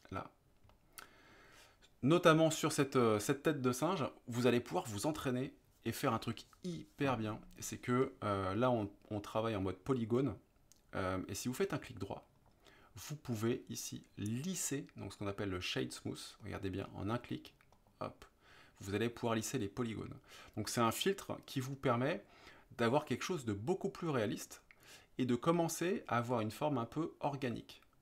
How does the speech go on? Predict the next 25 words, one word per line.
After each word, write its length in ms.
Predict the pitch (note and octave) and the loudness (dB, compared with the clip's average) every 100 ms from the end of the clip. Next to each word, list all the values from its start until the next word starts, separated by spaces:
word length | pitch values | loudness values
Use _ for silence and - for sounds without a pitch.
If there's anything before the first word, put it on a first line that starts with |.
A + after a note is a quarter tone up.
| _ | _
Donc 200 | G2+ F#2+ | -10 -8
ça, 140 | - D#3 | -6 -6
c'est, 240 | - B2 | -2 -2
euh, 360 | G2 F2+ F2+ F2+ | 0 0 -2 -4
c'est 180 | - | -4
vraiment 280 | G2 G#2+ B2+ | -2 -2 -2
super 500 | C#3+ - - - C#3+ | -4 -10 -10 -6 -6
bien. 180 | A2 G#2 - _ _ - | -4 -6 -10 _ _ -16
Voilà, 200 | - - - | -14 -14 -10
hop, 200 | - - - _ | -12 -12 -20 _
le 80 | G2+ | -12
shade 220 | - G2+ | -10 -10
smooth. 260 | - A2 - - _ _ - - - - - - - | -8 -10 -10 -16 _ _ -20 -20 -20 -20 -18 -18 -18
Si 160 | - - | -6 -2
vous 40 | |
voulez 140 | C#3 C#3 | 4 6
revenir 560 | C3 B2 C3+ C3+ F#2+ - _ _ _ _ - - _ _ _ - _ _ - - | 8 6 2 2 0 -4 _ _ _ _ -20 -20 _ _ _ -20 _ _ -2 4
à 80 | |
la 100 | A#2+ | 4
normale, 320 | A#2 F#2+ G#2+ C#3 | 4 4 4 4
enfin, 220 | A#2 - - _ _ _ _ | 2 -4 -8 _ _ _ _
euh, 400 | G2+ G2 F#2 F2+ F2 - - | -2 0 -2 -6 -8 -12 -6
en 100 | G2+ | -6
shade 280 | - G#2+ | -2 -4
flat, 260 | - G2+ - | -2 -2 -2